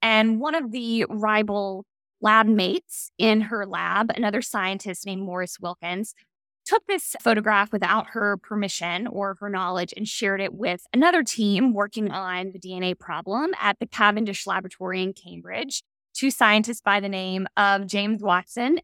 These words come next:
and Francis Crick. And the three men, Morris Wilkins, James Watson, and Francis Crick,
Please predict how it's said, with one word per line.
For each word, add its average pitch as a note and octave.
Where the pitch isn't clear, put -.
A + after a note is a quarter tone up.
and G3+
Francis F#3
Crick. -
And A3+
the A#3
three C4
men, A3
Morris A3
Wilkins, G#3
James A3
Watson, G#3
and G#3
Francis G#3
Crick, F3+